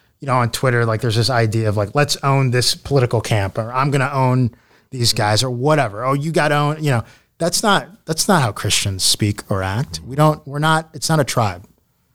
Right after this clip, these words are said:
You know, yes, we'll defend the truth, um, but we're not here to just defend simply our own camp or our own tribe, because the reality is, on a certain level,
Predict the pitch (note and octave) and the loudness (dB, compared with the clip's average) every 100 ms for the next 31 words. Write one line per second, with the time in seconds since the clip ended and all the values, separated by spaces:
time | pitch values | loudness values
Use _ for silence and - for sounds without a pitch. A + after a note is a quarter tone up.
0 | _ _ _ _ _ C#3 A#2 B2 D3 D#3 | _ _ _ _ _ -6 0 0 0 -2
1 | D3+ - D3+ C3 - B2+ G#2 - - F3 | 0 2 2 0 0 0 0 -6 0 2
2 | G#2+ F#2 - - _ _ _ _ _ _ | 2 -4 -14 -16 _ _ _ _ _ _
3 | _ - A#2+ A#2 A2 B2 _ _ C#3+ C#3 | _ -4 0 2 0 -4 _ _ -2 0
4 | C#3+ C#3+ D3 - - D3 C3 A2+ C#3 A2+ | 0 2 0 -4 0 2 2 0 0 2
5 | - - - _ _ _ _ _ _ _ | 0 -6 -20 _ _ _ _ _ _ _
6 | _ _ - C#3 - - C#3+ C#3 C3 A#2 | _ _ -4 -2 -2 -2 0 2 2 -2
7 | - _ _ _ _ _ - E3 D#3+ D3 | -8 _ _ _ _ _ -2 0 0 0
8 | B2+ A#2+ C3+ C3+ B2 A#2+ A2+ G#2+ - _ | 2 2 0 0 2 2 2 -2 -8 _
9 | - A#2 G2 F2+ A2+ A2 A#2+ A2+ - B2+ | 0 0 0 0 2 4 4 0 2 2
10 | A2 G#2 B2 A#2+ B2 C3 C3 D#3+ D#3+ B2+ | 2 0 0 0 0 0 2 2 2 2
11 | A2+ G#2+ G#2 - - - _ _ _ _ | -2 -2 -2 -4 -6 -18 _ _ _ _
12 | _ _ _ _ _ _ _ - C#3+ A#2+ | _ _ _ _ _ _ _ -4 -2 0
13 | - E3 D3 B2+ B2+ A2+ G#2 - | 2 2 2 2 2 2 -2 -6